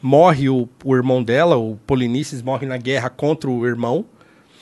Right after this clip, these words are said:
E o, e o Caronte, que era o rei, é, interino lá, né? Porque morre o, o, morre o Édipo, né? Que vem lá do Édipo rei. Morre o Édipo, aquela coisa de casou com a mãe, matou o pai, não sei o quê, fica cego,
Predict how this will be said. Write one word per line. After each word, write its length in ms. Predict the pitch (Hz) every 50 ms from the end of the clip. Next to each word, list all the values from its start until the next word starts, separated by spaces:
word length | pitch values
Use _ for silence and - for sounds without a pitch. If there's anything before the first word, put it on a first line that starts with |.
| - - - - - - _ _ _
E 220 | - 143 139 143 143
o, 680 | 143 143 143 143 139 139 139 135 135 131 131 127 113 - -
e 100 | 147 156
o 60 | 156
Caronte, 480 | 151 - 147 139 147 170 165 - - 131
que 120 | - 143 139
era 100 | 139 139
o 60 | 120
rei, 560 | 98 120 143 143 139 127 120 107 98 92 - - -
é, 600 | - 120 117 113 110 107 107 104 98 92 92 - - - _ - - - _ _ _ _ _ _ _ _ _ _ _ - - - -
interino 680 | 160 165 - - 147 135 123 175 233 226 170 131 110
lá, 200 | 113 123 143 156
né? 120 | 135 135 127
Porque 240 | - - - 190 170
morre 260 | 147 160 175 185 180
o, 220 | 175 165 151 143 127 - - - - -
o, 180 | 143 131 131 131
morre 260 | 135 139 170 185 170
o 80 | 170 160
Édipo, 400 | 156 175 196 175 - - - 220 - _ _ _ - - _ _ -
né? 120 | 131 127 120
Que 80 | 120
vem 120 | 127 131 131
lá 120 | 151 175
do 140 | 170 175 160
Édipo 240 | 156 151 135 - 127
rei. 200 | 113 110 92 101
Morre 320 | 113 120 143 156 143 151
o 80 | 143 139
Édipo, 600 | 147 156 160 156 147 151 151 - 156 151 143 127
aquela 220 | - 135 131 123
coisa 220 | - 135 135 123
de 180 | 123 135 131 127 - - - - - - - _ -
casou 280 | - 127 117 120 135
com 100 | 135 - 127
a 40 | 120
mãe, 220 | 120 131 139 135
matou 380 | 123 120 120 - - 147 139 127
o 40 |
pai, 300 | 127 - 123 127 127 127
não 80 | 123 117
sei 120 | - -
o 40 | 123
quê, 160 | - 123 127
fica 360 | 123 - - - 131 - 135 -
cego, 580 | - - 127 127 135 127 120 127 123 120 117